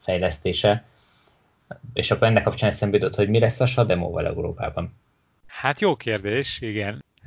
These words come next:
Speaker 2: Én azt gondolom, hogy azért Európa kijelölte az útját, úgyhogy, hogy azért a C C S-nek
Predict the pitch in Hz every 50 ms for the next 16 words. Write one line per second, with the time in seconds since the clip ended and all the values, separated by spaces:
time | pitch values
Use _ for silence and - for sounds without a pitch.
0 | 135 113 110 110 113 113 127 143 139 156 165 156 131 135 131 123 123 123 120 107
1 | 110 117 113 113 110 101 110 113 107 107 120 131 120 117 113 110 104 107 104 101
2 | 98 - - 101 98 92 92 - _ - - 117 110 104 - - - - 104 95
3 | 95 95 95 95 92 - - 107 98 92 98 98 95 - - - 110 110 127 123
4 | - - - - - - - - - _ _ _ _ _ _ _ - - - -
5 | - - 110 98 92 92 - - 107 101 98 98 95 - - - - 98 95 101
6 | 98 95 95 101 98 98 95 98 98 101 98 101 - - - - - 123 113 101
7 | 92 - - 107 101 95 98 - - 101 95 92 -